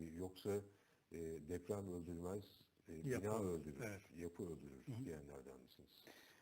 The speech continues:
Speaker 2: E, açıkçası ben son söylediğinizden başlayarak bu soruya cevap vermek istiyorum.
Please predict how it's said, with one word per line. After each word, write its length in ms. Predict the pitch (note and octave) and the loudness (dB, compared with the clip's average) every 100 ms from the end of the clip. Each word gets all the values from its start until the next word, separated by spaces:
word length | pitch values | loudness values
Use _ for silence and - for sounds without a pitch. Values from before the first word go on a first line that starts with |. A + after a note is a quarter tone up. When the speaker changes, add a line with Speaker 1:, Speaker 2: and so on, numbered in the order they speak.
| - | 0
Speaker 2:
E, 340 | E3+ C#3 C#3 D3+ | 4 6 6 4
açıkçası 680 | D#3 - - F3+ - F#3 C#3 | 2 0 4 4 6 6 8
ben 260 | D3+ D#3+ D3+ | 8 8 2
son 340 | - D3+ E3 | 4 8 8
söylediğinizden 1000 | C#3+ C3+ C3 B2+ C3+ C3+ B2+ B2+ C3+ G#2+ - - | 6 6 6 6 6 4 4 4 4 2 -4 -4
başlayarak 720 | A#2 - - A2 G#2+ G2 - | -2 -2 -2 0 0 -4 -6
bu 300 | A#2 A#2+ C3 | -4 -2 -2
soruya 400 | - A2+ G#2+ G#2+ | -4 -2 0 0
cevap 340 | G#2+ G#2+ G#2 A2 | 0 -2 -2 -2
vermek 320 | G#2+ G#2 G#2+ | -2 -2 -4
istiyorum. 460 | - A#2+ A#2 E3+ | -6 0 2 2